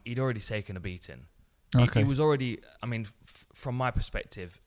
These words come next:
Speaker 1: he was already clearly losing the fight. He was being backed up and beaten up and punched, and
Speaker 2: Yeah.
Speaker 1: you know, he,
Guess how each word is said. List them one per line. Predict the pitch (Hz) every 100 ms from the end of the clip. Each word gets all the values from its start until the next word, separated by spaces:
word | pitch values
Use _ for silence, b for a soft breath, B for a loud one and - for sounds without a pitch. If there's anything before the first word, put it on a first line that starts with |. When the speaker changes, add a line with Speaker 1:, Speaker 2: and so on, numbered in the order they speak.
| -
Speaker 1:
he | - 123
was | 110
already | 101 110 98 -
clearly | - 117 101 90
losing | 92 92 87
the |
fight. | 87 95 76 67 -
He | 101
was | 92
being | 104 95
backed | 90 107 - 113
up | 98 101
and | 95
beaten | 101 82
up | 98 90
and | 92
punched, | - 104 98 95 -
and | 92 85 b b
Speaker 2:
Yeah. | 123 117
Speaker 1:
you | 101
know, | 95
he, | 101